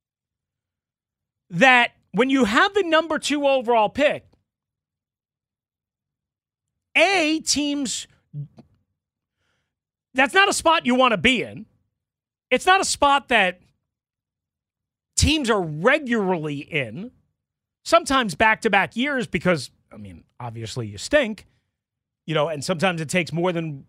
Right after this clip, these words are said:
one or two years to turn things around, and sometimes you can trade back up, whatever. Failing to draft a quarterback in twenty twenty and drafting Chase Young, do you look at that as two different decisions?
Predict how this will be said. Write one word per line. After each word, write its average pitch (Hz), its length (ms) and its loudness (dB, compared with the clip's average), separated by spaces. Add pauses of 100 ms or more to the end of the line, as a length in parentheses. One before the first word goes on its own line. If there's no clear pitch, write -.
one 170 300 -4
or 165 60 -4
two 180 160 -6
years 160 260 -4
to - 80 -14
turn 165 280 -2
things 147 260 -4
around, 208 420 -2 (480)
and 214 100 -4
sometimes 196 380 0
you 156 60 -4
can 139 100 -14
trade 151 260 -2
back 131 240 -6
up, 240 220 0
whatever. 202 320 -2 (2000)
Failing 427 480 2
to 294 80 -2
draft 302 320 0
a 262 40 -10
quarterback 175 680 -2
in 185 140 -4
twenty 233 400 -4
twenty - 500 -6 (540)
and 220 560 0 (120)
drafting 208 520 -2
Chase 190 340 -4
Young, 196 180 -2
do 147 80 -6
you 214 140 -4
look 247 220 -2
at 247 100 -4
that 214 240 0
as 156 140 -8
two 196 200 -12
different 214 380 -8
decisions? 262 720 -10